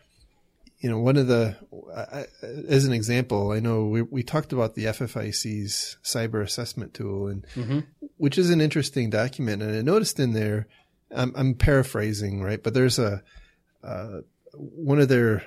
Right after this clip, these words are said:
Speaker 1: maturity level assessments has a question about whether you use two-factor authentication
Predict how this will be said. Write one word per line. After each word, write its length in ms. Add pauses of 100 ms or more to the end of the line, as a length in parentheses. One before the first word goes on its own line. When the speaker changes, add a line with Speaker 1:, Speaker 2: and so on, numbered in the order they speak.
(280)
Speaker 1:
maturity 1080
level 440
assessments 680
has 160
a 60
question 480
about 220
whether 260
you 200
use 540 (440)
two-factor 580
authentication 960